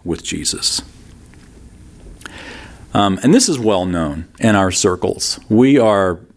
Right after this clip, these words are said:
we are big on having the quiet time.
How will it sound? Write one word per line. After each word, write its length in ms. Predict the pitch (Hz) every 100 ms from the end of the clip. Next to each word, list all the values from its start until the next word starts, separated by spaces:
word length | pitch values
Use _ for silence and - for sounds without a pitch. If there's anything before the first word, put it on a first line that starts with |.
| -
we 180 | 135 147
are 100 | 107
big 640 | 90 110 110 95 92 98 -
on 280 | 104 101 101
having 500 | 98 104 98 92 90
the 100 | 87
quiet 460 | - 98 92 85
time. 300 | - 87 78